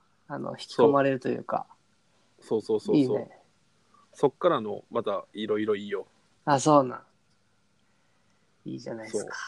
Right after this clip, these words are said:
Speaker 2: そう。いいっすよ。
Speaker 1: あ、あと、
Speaker 2: 最後に。うん。
Speaker 1: あれ？
Speaker 2: あ、何？
Speaker 1: だん-、断末？
Speaker 2: ああ。
Speaker 1: わかる？男女に出会う街、
Speaker 2: うん。
Speaker 1: 元に間違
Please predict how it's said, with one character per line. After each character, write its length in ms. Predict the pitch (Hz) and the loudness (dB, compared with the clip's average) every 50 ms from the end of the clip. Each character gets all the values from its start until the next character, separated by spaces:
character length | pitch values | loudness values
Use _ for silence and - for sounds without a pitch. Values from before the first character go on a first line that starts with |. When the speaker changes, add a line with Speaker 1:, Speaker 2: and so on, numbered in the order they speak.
| - - - | -14 -12 -10
Speaker 2:
そ 60 | - | -8
う。 20 | |
い 20 | 107 | -8
い 40 | 104 | -8
っ 20 | |
す 200 | - - - - | -10 -14 -16 -16
よ。 80 | - - _ _ _ _ _ _ _ - | -16 -16 _ _ _ _ _ _ _ -4
Speaker 1:
あ、 160 | 175 143 143 - | -4 -2 0 0
あ 80 | - - | 0 2
と、 60 | - | 6
Speaker 2:
最 160 | 170 170 170 | 6 6 6
後 100 | - 107 | 4 0
に。 60 | - - _ - - _ | -4 -6 _ -20 -16 _
う 80 | - 135 | -6 -6
ん。 100 | 120 101 - | -6 -4 0
Speaker 1:
あ 80 | 156 | 4
れ？ 60 | 143 147 | 4 4
Speaker 2:
あ、 80 | - - | 4 4
何？ 280 | 92 117 113 113 131 - _ _ _ _ _ - - | -4 -8 -8 -8 -10 -14 _ _ _ _ _ -8 0
Speaker 1:
だ 240 | 143 160 170 185 196 | 4 6 6 6 6
ん-、 560 | 202 208 208 202 190 180 180 - - 180 160 | 4 4 4 4 4 2 2 -2 -6 -2 4
断 360 | 147 170 175 180 185 185 180 | 4 6 6 8 6 6 4
末？ 260 | 180 - 208 208 - - _ _ _ _ _ _ _ _ _ _ _ _ _ _ - | 4 0 -2 -2 -2 -4 _ _ _ _ _ _ _ _ _ _ _ _ _ _ 0
Speaker 2:
あ 80 | 160 | 2
あ。 20 | 175 | 4
Speaker 1:
わ 100 | 175 143 | 4 2
か 60 | 156 | 0
る？ 60 | 175 170 | -2 -2
男 280 | 160 151 156 156 156 143 | 0 0 0 2 0 -2
女 120 | 139 135 | -4 -4
に 120 | 131 127 | -4 -4
出 100 | 123 131 | -4 -4
会 60 | 131 131 | -4 -4
う 40 | 127 | -4
街、 240 | 131 131 127 - 156 | -6 -6 -6 0 0
Speaker 2:
う 120 | 151 135 | 0 2
ん。 20 | 120 | 0
Speaker 1:
元 180 | 143 135 143 | -2 -6 -8
に 60 | 139 135 | -8 -6
間 100 | |
違 20 | 135 | -6